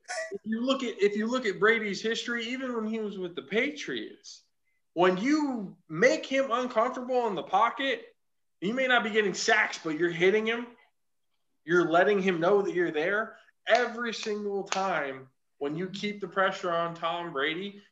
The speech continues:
he folds. Even in, with the Patriots, even with the Patriots, when he was in the big game, even in the Super Bowl,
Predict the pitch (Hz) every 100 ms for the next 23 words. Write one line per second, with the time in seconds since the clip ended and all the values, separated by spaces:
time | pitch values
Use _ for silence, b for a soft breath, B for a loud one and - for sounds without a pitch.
0 | _ 127 123 _ 180 180 - - - -
1 | - _ _ _ _ _ _ _ _ _
2 | _ 190 226 247 240 233 180 220 226 214
3 | 196 214 214 - 175 123 - - - _
4 | _ 202 254 247 247 233 226 202 202 202
5 | 208 139 - 147 160 233 226 214 220 165
6 | - 208 240 208 175 226 240 254 202 240
7 | 262 262 254 - 269 240 180 165 117 -